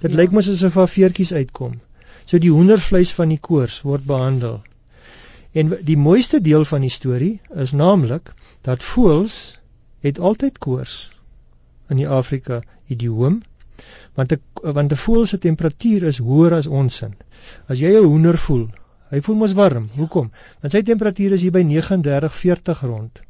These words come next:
Speaker 1: Terwyl die mense, is dit sewendertig of agtendertig. Ja, met ander woorde, 'n voël het, het voortdurend koors. So daar's baie storieetjies in Afrika wat te doen het met die toestand van die voël. Dit beteken koors. En as jy dus nie die vermoë het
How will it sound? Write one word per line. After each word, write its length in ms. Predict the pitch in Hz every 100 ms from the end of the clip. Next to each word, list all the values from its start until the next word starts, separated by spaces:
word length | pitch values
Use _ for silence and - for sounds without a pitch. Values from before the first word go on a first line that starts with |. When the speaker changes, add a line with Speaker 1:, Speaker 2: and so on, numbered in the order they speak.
| - -
Speaker 1:
Terwyl 220 | 143 147
die 100 | 160
mense, 400 | 143 139 180 180
is 160 | 190 170
dit 160 | 160
sewendertig 500 | - 185 185 180 175
of 120 | 175 151
agtendertig. 580 | 165 185 180 170 165 - -
Ja, 180 | 160 170
met 200 | 156 160
ander 240 | 233 254
woorde, 320 | 170 151 160
'n 60 | 175
voël 320 | - 220 214
het, 260 | 208 190 - - -
het 180 | 160
voortdurend 540 | - 175 147 170 175 180
koors. 500 | 202 131 - - - -
So 180 | - 165
daar's 260 | 160 165
baie 260 | 135 160 262
storieetjies 640 | - 208 185 196 180 160 151
in 100 | 147
Afrika 500 | 135 135 151 151 156 - -
wat 140 | 131
te 80 | 120
doen 160 | 127 147
het 100 | 160
met 100 | 147
die 100 | 127
toestand 540 | - 180 - 165 160 -
van 200 | - 131
die 120 | 120
voël. 400 | - 180 139 120 175 - - - 214
Dit 140 | 131
beteken 520 | 147 139 135 127 180 190
koors. 460 | 285 160 - - - - - - - -
En 100 | -
as 120 | 143 143
jy 100 | 170
dus 220 | 175 175
nie 320 | 175 240 185
die 120 | - 151
vermoë 520 | 160 147 156 175 135
het 260 | 131 -